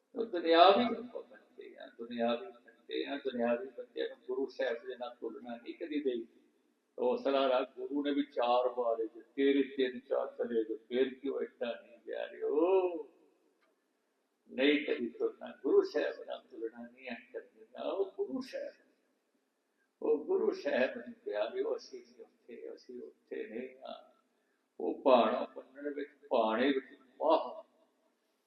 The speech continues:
ਅਸੀਂ ਭਾਣਾ ਮੰਨ ਨਹੀਂ ਸਕਦੇ ਗੁਰੂ ਕੇ ਪਿਆਰ। ਭਾਣਾ ਮੰਨਣਾ ਕੋਈ ਛੋਟੀ ਮੋਟੀ ਚੀਜ਼ ਥੋੜ੍ਹਾ, ਉਹਦੇ ਲਈ ਬੜੀਆਂ ਕਮਾਈਆਂ ਚਾਹੀਦੀਆਂ, ਬਹੁਤ ਕੁਝ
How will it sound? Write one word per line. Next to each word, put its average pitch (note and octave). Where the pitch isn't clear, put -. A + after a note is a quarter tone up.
ਅਸੀਂ -
ਭਾਣਾ A#2+
ਮੰਨ A#2
ਨਹੀਂ A#2+
ਸਕਦੇ -
ਗੁਰੂ A2+
ਕੇ -
ਪਿਆਰ। A2+
ਭਾਣਾ A#2+
ਮੰਨਣਾ C3+
ਕੋਈ -
ਛੋਟੀ D3
ਮੋਟੀ D3
ਚੀਜ਼ A#2
ਥੋੜ੍ਹਾ, -
ਉਹਦੇ A#3+
ਲਈ -
ਬੜੀਆਂ D#4
ਕਮਾਈਆਂ -
ਚਾਹੀਦੀਆਂ, -
ਬਹੁਤ D4
ਕੁਝ -